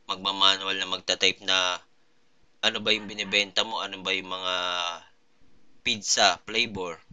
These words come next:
Pwede na siya rito tumingin sa menu na hindi na siya nagme-message. Magme-message siya pag may order na siya. Makakatulong yun sa inyo kung marami kayong customer na sinasagot, tas paulit-ulit lang na may sinasagot nyo, sinisend yung picture.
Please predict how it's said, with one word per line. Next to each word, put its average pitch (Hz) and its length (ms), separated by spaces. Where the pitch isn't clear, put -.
Pwede 120 220
na 131 100
siya 135 160
rito 123 220
tumingin 120 280
sa 113 160
menu 107 220
na 107 80
hindi 107 240
na 104 120
siya 110 180
nagme-message. 95 880
Magme-message 113 640
siya 92 260
pag 113 160
may 113 160
order 101 380
na 98 160
siya. 95 260
Makakatulong 110 600
yun 107 60
sa 110 100
inyo 117 140
kung 104 240
marami 90 320
kayong 95 240
customer 90 460
na 85 100
sinasagot, 107 640
tas - 160
paulit-ulit 90 640
lang 90 160
na 90 80
may 87 160
sinasagot 90 600
nyo, 107 100
sinisend 85 480
yung 82 160
picture. 104 420